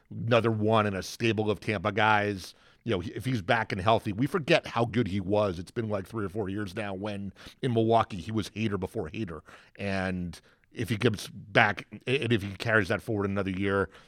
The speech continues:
in a place where they need someone in the ninth inning that they don't have Kenley Jansen, you know, we don't know where he's gonna land, but I'm gonna be super interested in that, and I'll probably draft him even before I know where he's gonna land and just cross my fingers.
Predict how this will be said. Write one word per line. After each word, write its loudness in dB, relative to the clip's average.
in -2
a 2
place -2
where 4
they -2
need -2
someone -4
in -6
the -6
ninth -6
inning -6
that -4
they -4
don't 0
have -6
Kenley -4
Jansen, -6
you -6
know, 0
we 4
don't 4
know 2
where 2
he's 0
gonna -4
land, -4
but -4
I'm -2
gonna -4
be -6
super -8
interested -8
in -6
that, -6
and -4
I'll -6
probably -2
draft -8
him -8
even -6
before -8
I -6
know -6
where -6
he's -10
gonna -12
land -10
and -14
just -16
cross -10
my -10
fingers. -14